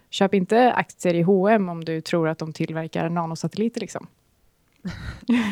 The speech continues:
Speaker 2: Nej, det kan ju, det kan ju vara ett bra tips.
Speaker 1: Ja, men precis.
Speaker 2: Jag, jag läste på din blogg också att, eh, du och din, eh, din sambo hade lite olika strategier när ni investerar.
Speaker 1: <laughs> Ja, han, eh, han är ganska rolig, för han, han har inte så mycket is i magen.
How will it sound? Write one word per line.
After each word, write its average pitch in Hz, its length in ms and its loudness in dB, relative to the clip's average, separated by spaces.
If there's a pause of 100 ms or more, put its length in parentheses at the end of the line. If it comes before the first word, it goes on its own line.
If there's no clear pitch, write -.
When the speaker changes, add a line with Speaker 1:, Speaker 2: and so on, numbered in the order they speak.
Speaker 2:
Nej, 226 300 4
det 208 80 4
kan 262 120 2
ju, 247 160 6
det 302 240 6
kan 254 100 6
ju 240 100 6
vara 190 100 8
ett - 160 0
bra 185 140 4
tips. - 240 -8
Speaker 1:
Ja, 254 220 10
men 262 160 2
precis. 220 360 -6 (100)
Speaker 2:
Jag, - 280 2
jag 208 120 4
läste 214 320 2
på - 60 -6
din 175 180 0
blogg 208 300 0
också - 260 -4
att, - 200 -8
eh, 64 280 0 (160)
du 170 120 -8
och 170 120 -10
din, - 280 -8
eh, - 240 -12 (260)
din 175 220 -6
sambo 196 360 0
hade 165 220 -4
lite - 280 -8 (280)
olika 202 200 2
strategier 302 600 8
när 427 140 12
ni - 60 -2
investerar. 349 720 4 (380)
Speaker 1:
<laughs> - 80 -4
Ja, 247 300 10
han, 226 420 6
eh, 208 280 0 (720)
han 226 140 6
är - 20 4
ganska 220 240 6
rolig, 202 380 4
för 208 100 2
han, 202 300 4
han 196 180 0
har 208 140 -2
inte 202 100 -8
så - 60 -4
mycket - 160 -6
is 185 180 -4
i 190 40 -4
magen. 165 360 2